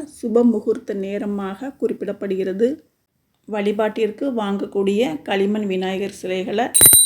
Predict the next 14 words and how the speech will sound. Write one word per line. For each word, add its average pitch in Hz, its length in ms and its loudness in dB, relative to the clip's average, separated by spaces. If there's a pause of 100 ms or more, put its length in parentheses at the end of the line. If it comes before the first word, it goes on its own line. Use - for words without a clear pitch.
நம் 214 240 0
வீட்ல 262 380 2
இருக்கிற 202 300 -2 (140)
குழந்தைகள் 247 640 4
கையால 190 520 -2
வாங்கி 185 480 -2
நமது 185 340 0
வீட்டுக்கு 196 520 -6
கொண்டு 196 280 -4
வரது 190 360 0 (100)
சிறப்பை 247 420 -6
தரும். 277 340 -2 (840)
விநாயகர் 202 600 -2
சிலைகளை 214 480 0